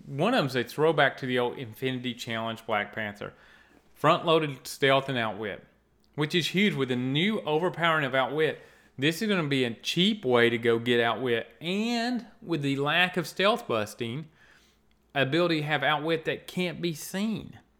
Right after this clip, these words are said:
Now he does, he's able to switch into, if you get, if you base him into a close combat piece that can, you know, do some Blades, Claws, Fangs damage.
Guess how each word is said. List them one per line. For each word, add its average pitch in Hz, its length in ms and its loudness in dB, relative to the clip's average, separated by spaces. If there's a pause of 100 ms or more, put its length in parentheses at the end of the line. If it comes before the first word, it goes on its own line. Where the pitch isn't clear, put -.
(760)
Now 123 320 4
he 139 160 -2
does, 160 400 2
he's 151 260 -2
able 170 280 2
to 160 80 -4
switch 156 380 -4
into, 135 580 -4
if 131 140 -10
you 131 80 -10
get, 127 280 -2
if 131 300 -12
you 120 80 -6
base 127 340 -2
him 120 120 -6
into 117 260 -8
a 110 60 -4
close 131 340 -2
combat 131 720 -4 (280)
piece 113 420 -2 (380)
that 117 400 -4
can, 110 600 -4
you 123 80 -10
know, 113 140 -4
do 113 140 -4
some 110 180 -8
Blades, 110 320 -4
Claws, 101 340 -6
Fangs 123 440 -6
damage. 107 320 -6